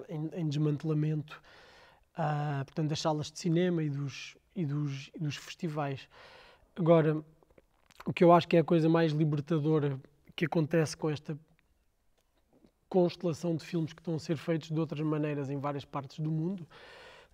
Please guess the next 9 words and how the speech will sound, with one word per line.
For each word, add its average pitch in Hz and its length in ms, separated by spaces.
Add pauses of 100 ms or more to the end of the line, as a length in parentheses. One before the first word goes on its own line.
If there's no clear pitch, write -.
(180)
é 175 100
perceber 165 760
que 165 160
hoje 165 180
em 170 80
dia 175 160
já 175 140
ninguém 175 320
questiona 165 840